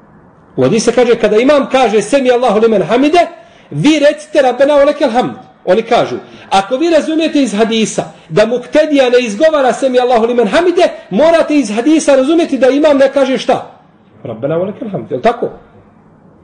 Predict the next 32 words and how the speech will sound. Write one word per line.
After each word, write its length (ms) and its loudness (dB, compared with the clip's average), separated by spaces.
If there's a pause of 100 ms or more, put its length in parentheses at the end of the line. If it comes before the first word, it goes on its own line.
(240)
Obavezujete 600 0
hadis. 500 -4 (320)
Što 240 -2
si 160 -2
razumio 580 2
kada 160 -2
je 80 4
u 120 -2
pitanju 480 -2
ko? 300 -2 (380)
Muktedija 640 0
jedno, 340 2 (240)
a 100 -4
kada 200 2
je 60 4
u 80 -8
pitanju 360 -2
imam 220 0
drugo. 300 -6 (260)
Što 160 -6
praviš 320 -2
razliku? 380 -10 (1400)
Pa 80 0
je 140 0
teško 360 0
odgovoriti 560 -2
na 60 -2
ovu 140 0
šubhu. 360 -10 (1160)
Znači, 180 -16
teško 300 -4
odgovoriti. 400 -6